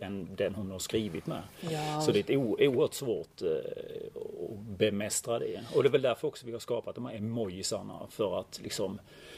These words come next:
Speaker 1: lägga till någonting. Jag försöker, jag försöker i alla fall skriva utan att lägga till någon emojis, liksom en glad
Speaker 2: Ah.
Speaker 1: gubbe eller vad det kan vara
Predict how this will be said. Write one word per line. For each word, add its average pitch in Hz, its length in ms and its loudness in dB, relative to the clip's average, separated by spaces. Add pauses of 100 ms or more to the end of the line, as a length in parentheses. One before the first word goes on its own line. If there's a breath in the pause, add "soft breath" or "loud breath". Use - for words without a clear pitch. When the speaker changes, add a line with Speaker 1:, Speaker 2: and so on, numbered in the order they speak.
(100)
Speaker 1:
lägga 117 400 10
till 107 320 -2
någonting. 104 540 -8 (200)
Jag 117 120 6
försöker, - 440 2
jag 151 120 -2
försöker 180 460 0
i 175 40 2
alla 139 120 0
fall 120 140 -4
skriva 98 520 -4
utan 107 360 -4
att 101 100 -8
lägga 101 200 0
till 95 180 -6
någon 90 260 -6
emojis, 95 600 -2
liksom - 280 -8
en 107 60 -6 (100)
glad 101 220 4
Speaker 2:
Ah. - 40 -2
Speaker 1:
gubbe 101 280 2
eller 92 140 0
vad 90 120 0
det 90 60 0
kan 92 180 -4
vara 87 200 4